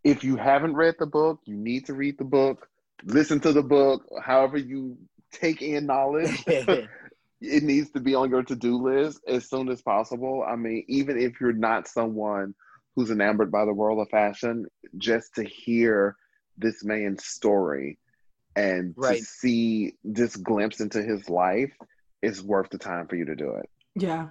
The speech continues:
Speaker 3: I absolutely agree with you, John. Like, it just was such a good read. Um, and, and you said, like, again, you're absolutely correct. Like, let's not take Audible out of it, 'cause I think he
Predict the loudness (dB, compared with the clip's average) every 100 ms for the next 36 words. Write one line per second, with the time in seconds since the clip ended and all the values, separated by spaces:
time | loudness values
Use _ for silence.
0 | _ _ -2 -2 0 -2 -4 -6 -6 -6
1 | -6 -6 -6 -6 -6 -6 -6 -6 -6 -4
2 | -4 -4 -4 -4 -4 -4 -4 -6 -6 -6
3 | -8 -6 -8 -10 -20 -20 -6 0 2 2
4 | -2 -8 -4 -2 4 4 4 4 4 2
5 | 0 -2 2 2 2 2 2 0 -4 -2
6 | 2 2 0 -2 0 2 2 2 2 2
7 | -6 -10 -6 -4 0 0 0 2 2 2
8 | 0 -2 -2 -2 -2 -6 -6